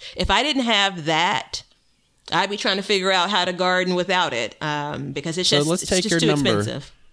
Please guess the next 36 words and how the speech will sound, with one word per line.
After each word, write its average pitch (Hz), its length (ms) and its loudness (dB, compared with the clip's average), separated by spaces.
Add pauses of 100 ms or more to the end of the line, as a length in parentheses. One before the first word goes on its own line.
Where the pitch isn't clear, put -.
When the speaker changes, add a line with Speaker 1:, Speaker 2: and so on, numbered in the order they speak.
(520)
Speaker 2:
What's 156 400 -2
two? 143 600 0 (160)
So 113 180 0
two 160 280 0
cubic 151 380 -2
feet, 127 260 0
you 104 120 0
said, 107 180 -2
let's 120 160 0
just - 200 -4
go 101 160 2
off 98 180 -2
that 82 160 -2
number. 82 340 2
Speaker 1:
Mm-hmm. 92 140 -2 (200)
Speaker 2:
And 104 380 -2 (100)
three 131 280 0
dollars 123 360 2
a 113 60 -2
bag, 95 320 0
right? 90 240 0
'Cause 165 180 -4
you 117 40 2
get 110 140 -2
Speaker 1:
Mm-hmm. - 160 -14
Speaker 2:
th-, - 640 -20
so 110 200 -2
three 135 240 -2
dollars 135 340 2
a 139 60 -2
bag 107 500 0 (500)
at 90 240 -2
two, 113 640 2
and 107 120 0
I 120 60 0
need 117 600 0